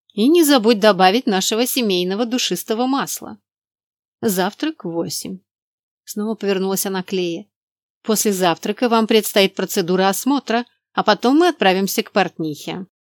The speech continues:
Всё, что говорила эта женщина, никак не отражалось на её мимике. С самого начала лицо её не теряло надменно скептического выражения.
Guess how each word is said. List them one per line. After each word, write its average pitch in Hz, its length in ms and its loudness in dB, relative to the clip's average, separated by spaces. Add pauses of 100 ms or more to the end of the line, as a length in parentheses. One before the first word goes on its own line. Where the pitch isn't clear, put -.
(1040)
Всё, - 240 -2
что 269 180 -2
говорила 220 460 2
эта 202 320 0
женщина, 254 580 -2
никак 233 380 -2
не 214 80 2
отражалось 196 640 -2
на 180 140 -2
её 175 180 -2
мимике. 170 560 -4 (720)
С - 100 -8
самого 196 300 0
начала 220 420 2
лицо 220 300 0
её 277 220 4
не 247 120 0
теряло 240 380 0
надменно 208 540 -2
скептического 190 800 -6
выражения. 190 760 -4